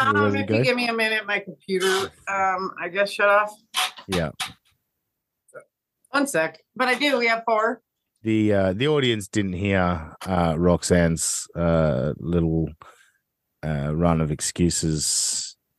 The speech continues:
Speaker 2: uh, just before we started recording. Uh, but, yeah, that's, uh,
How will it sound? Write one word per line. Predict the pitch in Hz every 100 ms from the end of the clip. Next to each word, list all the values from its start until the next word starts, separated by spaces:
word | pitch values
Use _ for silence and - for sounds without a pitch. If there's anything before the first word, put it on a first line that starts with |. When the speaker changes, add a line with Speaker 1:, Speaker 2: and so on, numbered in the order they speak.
| -
Speaker 2:
uh, | 82 78
just | 80 -
before | 80 - 80
we | 80
started | - 82 80
recording. | 76 78 - 82 78 73 69 90
Uh, | 87 80
but, | 82 - 85 - - - _ _ _ _
yeah, | - 120 92 71 - - - - - _
that's, | 98 87 - - 98
uh, | 92 90